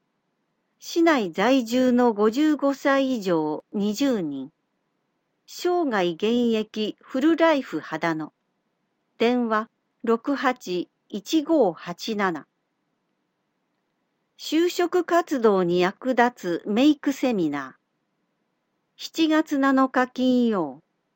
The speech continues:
午後一時半から四時二十分。市役所三階講堂。四十歳以下の女性二十人。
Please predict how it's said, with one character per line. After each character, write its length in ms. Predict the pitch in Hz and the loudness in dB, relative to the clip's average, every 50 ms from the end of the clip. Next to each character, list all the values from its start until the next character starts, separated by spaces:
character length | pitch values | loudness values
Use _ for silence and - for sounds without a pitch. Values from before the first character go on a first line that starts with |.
| _ - | _ -4
午 180 | 262 311 311 | 2 2 4
後 280 | 285 247 208 190 - _ _ | 4 4 2 2 0 _ _
一 280 | - 240 233 - 320 311 | -8 -6 -4 -2 -2 0
時 140 | 294 320 320 | 2 0 0
半 380 | - - 320 330 320 294 262 | 0 0 2 2 2 2 0
か 160 | - 196 180 | -2 -4 -2
ら 120 | 165 160 156 | -2 -2 0
四 200 | 175 220 269 269 | 0 2 0 0
時 160 | 220 214 170 | 0 -2 -2
二 180 | 160 160 165 160 | -2 -2 -2 -2
十 180 | 202 220 196 - _ - | -2 -2 -4 -4 _ -14
分。 200 | - 143 135 147 _ _ _ _ _ _ _ _ _ _ _ _ _ _ _ _ | -12 -12 -12 -14 _ _ _ _ _ _ _ _ _ _ _ _ _ _ _ _
市 200 | - - - - | -20 -12 -6 -2
役 240 | 285 311 339 - - | -2 -2 -2 -4 -8
所 240 | - - - 185 175 | -10 -4 -2 -2 -2
三 380 | 180 - 190 196 233 247 233 226 | -2 -2 -2 -2 0 0 -2 -2
階 260 | 220 220 202 190 - _ | -2 -2 -4 -6 -8 _
講 300 | - - 208 214 220 214 | -6 -4 -2 0 0 0
堂。 420 | 185 202 190 185 180 170 160 - - _ _ _ _ _ _ _ _ _ _ _ _ _ _ _ - | 0 0 0 0 0 -2 -4 -6 -12 _ _ _ _ _ _ _ _ _ _ _ _ _ _ _ -2
四 260 | 226 247 311 320 330 | 0 2 4 4 2
十 180 | 302 - 330 339 | 2 2 0 0
歳 440 | 330 - - - 320 320 320 311 330 | 0 -4 -2 0 0 2 2 2 2
以 60 | 320 | 0
下 180 | - 269 220 190 | 0 -2 -2 0
の 180 | 170 165 160 | 0 -2 -2
女 160 | 147 160 160 | 0 -2 -4
性 540 | 170 - - 214 202 202 190 185 175 - - - | -4 -4 -4 -2 0 0 0 0 -2 -4 -6 -8
二 200 | - 196 208 214 | -6 -4 -4 -2
十 260 | 208 269 285 247 202 | 0 0 0 2 0
人。 280 | 165 143 135 131 120 | -2 -4 -6 -8 -12